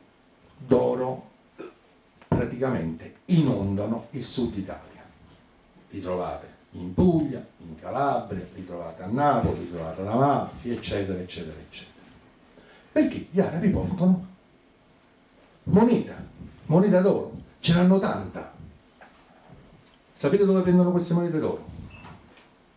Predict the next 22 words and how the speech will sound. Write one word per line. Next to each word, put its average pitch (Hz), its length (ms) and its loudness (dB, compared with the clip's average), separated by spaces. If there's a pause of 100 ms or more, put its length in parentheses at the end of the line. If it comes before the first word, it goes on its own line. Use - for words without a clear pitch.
(840)
Può 151 120 -2
essere, 151 380 -2
non 202 180 6
è - 80 2
tanto 117 220 -4
banale, 101 480 -2
eh? - 1700 -8
Innanzitutto 202 880 2 (1200)
dai 165 140 -4
saccheggi, - 680 -4 (1200)
rubano 139 340 2
l'oro, 214 280 2 (540)
lo 123 140 2
trasformano, 110 720 0
lo 135 160 4
fondono, 110 520 0 (300)
l'oro 110 220 0
dei 104 100 -4
monasteri, 135 640 2
l'oro 107 180 0
delle 110 160 2
città. - 480 0